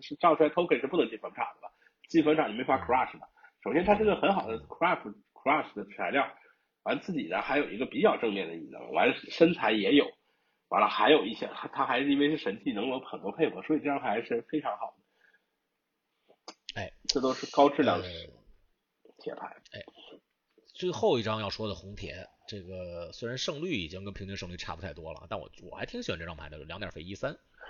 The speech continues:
Speaker 2: 横两个神器或者生物打一点儿这个，我觉得这牌挺好。
Speaker 1: 这个、这个、这个非常厉害的，这个，这个，这个你在红白、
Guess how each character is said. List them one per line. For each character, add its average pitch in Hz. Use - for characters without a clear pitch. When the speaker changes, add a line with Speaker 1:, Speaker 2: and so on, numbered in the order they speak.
Speaker 2:
横 92
两 107
个 85
神 90
器 92
或 101
者 -
生 95
物 92
打 -
一 -
点 -
儿 -
这 -
个， -
我 -
觉 -
得 202
这 214
牌 -
挺 277
好。 247
Speaker 1:
这 -
个、 -
这 302
个、 277
这 311
个 285
非 320
常 226
厉 107
害 98
的， -
这 127
个， 104
这 208
个， 180
这 233
个 202
你 120
在 170
红 147
白、 143